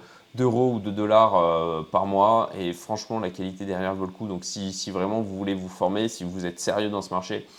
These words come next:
je vous invite à aller, euh, de, de, de son côté. Et donc, euh, ce qui était intéressant, c'est le over the counter, euh, des achats, donc over the counter, euh, donc en dehors des, des, de la visibilité directe des exchanges. Et donc, euh, on a eu un sursaut d'achats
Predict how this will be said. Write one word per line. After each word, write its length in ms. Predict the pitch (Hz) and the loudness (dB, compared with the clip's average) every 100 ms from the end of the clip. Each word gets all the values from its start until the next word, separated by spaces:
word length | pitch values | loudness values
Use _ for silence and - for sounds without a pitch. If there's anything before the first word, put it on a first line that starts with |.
| - 120 - | -20 -20 -16
je 140 | - | -8
vous 200 | 101 101 | -4 -2
invite 280 | 107 120 127 | -2 -2 0
à 60 | 107 | 0
aller, 260 | 104 107 | 2 2
euh, 240 | 98 85 85 | 2 0 -2
de, 260 | 90 87 | -4 -4
de, 260 | 85 85 85 | -2 -4 -6
de 120 | 90 | -8
son 160 | 98 101 | -10 -8
côté. 360 | 95 98 - - _ _ _ _ _ - - _ | -6 -4 -6 -10 _ _ _ _ _ -20 -20 _
Et 60 | 131 | 2
donc, 240 | 135 - | 2 4
euh, 80 | 117 - - - - | 0 0 -12 -20 -2
ce 80 | |
qui 80 | - | 4
était 180 | 151 170 | 4 6
intéressant, 480 | 156 151 139 135 165 | 4 6 4 4 0
c'est 260 | 170 120 - | 2 0 2
le 280 | 117 117 - | 4 4 4
over 260 | 131 143 147 | 2 4 2
the 100 | 131 | 0
counter, 400 | 131 127 127 127 131 - - - | -2 -2 4 4 4 -2 -18 0
euh, 320 | 101 101 101 | 4 6 6
des 340 | 104 131 127 135 | 4 4 4 2
achats, 360 | 135 127 110 - 98 | 2 2 2 -4 -4
donc 220 | 110 110 - | -2 -2 -6
over 200 | 110 117 | -2 -2
the 140 | 117 | -2
counter, 380 | 110 110 107 107 - - - - - | -6 -6 0 0 -2 -14 -20 -20 -4
euh, 800 | 87 92 92 90 87 87 90 90 | 2 4 6 4 2 0 0 0
donc 180 | 95 104 | -2 0
en 80 | 101 | 0
dehors 540 | 104 123 127 95 69 87 | 6 8 8 6 2 -4
des, 320 | 87 85 85 | -2 0 -2
des, 160 | 85 | -4
de 100 | 82 | -4
la 140 | 82 101 | -4 -2
visibilité 640 | 120 131 131 127 127 135 | -2 -2 -2 -4 -4 -6
directe 400 | 123 113 113 117 | -2 0 0 -2
des 240 | 101 92 92 | -6 -4 -6
exchanges. 400 | 92 110 123 98 | -4 -4 -2 -4
Et 60 | |
donc, 280 | 95 117 - | -2 -4 -2
euh, 140 | 92 | -2
on 160 | 87 87 | 0 0
a 80 | 90 | 0
eu 160 | 110 | 0
un 140 | 101 90 | -2 -2
sursaut 400 | - 104 - 120 | -6 -8 -6 -4
d'achats 500 | 90 - 107 113 | -2 0 2 2